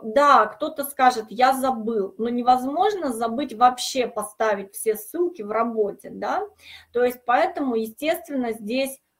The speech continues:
уже осторожно, потому что это уже грубейшее нарушение, это нарушение требований, о которых мы чуть позже тоже с вами поговорим.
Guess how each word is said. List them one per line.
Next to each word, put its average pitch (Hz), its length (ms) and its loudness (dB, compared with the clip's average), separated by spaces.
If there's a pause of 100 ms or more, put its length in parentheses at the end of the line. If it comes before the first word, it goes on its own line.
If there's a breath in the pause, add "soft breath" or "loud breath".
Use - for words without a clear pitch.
уже 247 320 0
осторожно, 277 1120 0
потому 226 320 -4
что - 280 -6
это 294 360 2
уже 240 560 -4 (240 loud breath)
грубейшее 226 840 0
нарушение, 330 760 -2
это 233 220 -6
нарушение 240 800 -2
требований, 240 800 -4 (420 soft breath)
о 247 100 0
которых 269 500 2
мы 262 180 0
чуть - 240 -12
позже 262 360 0
тоже 240 320 0
с 220 120 -10
вами 226 300 2
поговорим. 220 760 0